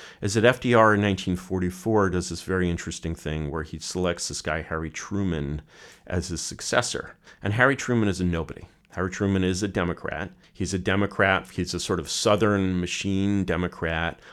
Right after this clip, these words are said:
Um, very few people have heard of him. He's not even really part of F D R's political faction. Um, he's kind of a nobody.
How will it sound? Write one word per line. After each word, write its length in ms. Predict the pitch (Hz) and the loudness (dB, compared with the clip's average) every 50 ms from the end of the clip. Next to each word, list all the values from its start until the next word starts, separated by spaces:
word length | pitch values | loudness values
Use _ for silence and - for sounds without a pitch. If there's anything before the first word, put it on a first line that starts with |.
| - - - | -20 -14 -6
Um, 460 | - 85 85 80 82 80 78 78 85 | -4 -2 -2 0 -2 -2 -2 -4 -4
very 200 | 85 92 87 92 | -2 -2 -2 -2
few 180 | 90 - 95 90 | -4 -4 -8 -8
people 300 | 90 - 92 - 90 87 | -6 -8 -6 -2 -2 -2
have 100 | 85 - | -2 -2
heard 260 | - - 98 101 98 | -4 -2 0 2 2
of 140 | 98 90 101 | 2 2 4
him. 240 | 98 98 95 95 | 4 4 4 2
He's 220 | 90 90 90 80 95 | 0 -2 -2 -2 -2
not 180 | 87 87 85 | -4 -4 -4
even 260 | - 101 90 92 90 85 | -4 -4 -4 -2 -2 -2
really 220 | 92 90 90 85 | 0 0 -2 -2
part 380 | - - - - 90 92 92 90 | -4 -8 -6 -2 0 2 2 2
of 100 | 87 80 - | 0 0 -4
F 160 | 82 - - | -6 -6 -4
D 120 | 92 90 | -2 -2
R's 380 | 87 85 85 85 80 80 80 - | 0 2 2 2 2 0 -2 -4
political 500 | - - - 82 82 82 85 - - 85 | -10 -10 -8 -8 -6 -6 -8 -8 -10 -10
faction. 920 | - - - 117 123 127 127 - - - 110 104 104 101 101 101 101 101 - - - - _ - | -10 -6 -4 -2 -2 -2 -2 -2 -2 0 2 2 2 2 0 0 -2 -4 -8 -16 -20 -18 _ -2
Um, 480 | 95 95 92 92 90 85 85 90 90 | 0 2 2 2 2 0 0 -2 -4
he's 220 | 95 - 113 110 - | -4 -6 -8 -10 -10
kind 340 | - - - - - 208 | -10 -12 -10 -8 -6 -6
of 80 | 170 170 | -4 -2
a 20 | |
nobody. 540 | 135 127 127 135 131 104 - - - - 85 | -2 -2 0 -2 -2 -2 -4 -6 -6 -12 -14